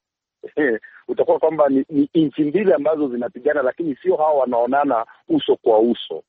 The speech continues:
wanapigana kwa, kupitia kwa, kwa, kwa vikundi vingine. Kwa hivyo utakuta pia hiyo ndio itakuwa pia, na ndio unakuta kwamba hizi zote ndizo changamoto za kuweza kusuluhisha,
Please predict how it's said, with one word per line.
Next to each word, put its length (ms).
wanapigana 960
kwa, 120
kupitia 540
kwa, 220
kwa, 160
kwa 120
vikundi 420
vingine. 500
Kwa 100
hivyo 120
utakuta 380
pia 320
hiyo 120
ndio 120
itakuwa 300
pia, 200
na 80
ndio 100
unakuta 340
kwamba 220
hizi 320
zote 880
ndizo 280
changamoto 640
za 140
kuweza 360
kusuluhisha, 880